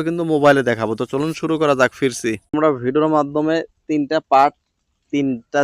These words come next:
জিনিস শিখব। প্রথম পার্টে আমরা শিখব কিভাবে এই সুন্দর ভয়েস, এআই ভয়েস বাংলাতে হোক, হিন্দিতে হোক, আপনি খুব সুন্দরভাবে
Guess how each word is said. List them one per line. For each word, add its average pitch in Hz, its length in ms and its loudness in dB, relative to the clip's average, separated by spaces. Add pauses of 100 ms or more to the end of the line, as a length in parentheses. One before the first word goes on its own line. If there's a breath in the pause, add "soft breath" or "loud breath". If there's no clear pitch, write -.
জিনিস 139 200 -2 (100)
শিখব। 104 240 -4 (260)
প্রথম 120 280 -6
পার্টে 151 220 -2
আমরা 151 140 -4 (100)
শিখব 139 280 -6 (200)
কিভাবে 139 340 -2 (160)
এই 139 80 -4 (140)
সুন্দর 135 320 -4 (180)
ভয়েস, 123 360 4 (480)
এআই 131 280 4 (160)
ভয়েস 139 340 2 (380)
বাংলাতে 127 480 0
হোক, 135 140 -2 (200)
হিন্দিতে 131 500 -4
হোক, 135 140 -2 (160)
আপনি 131 160 -8 (160)
খুব 143 120 -6 (160)
সুন্দরভাবে 135 540 -2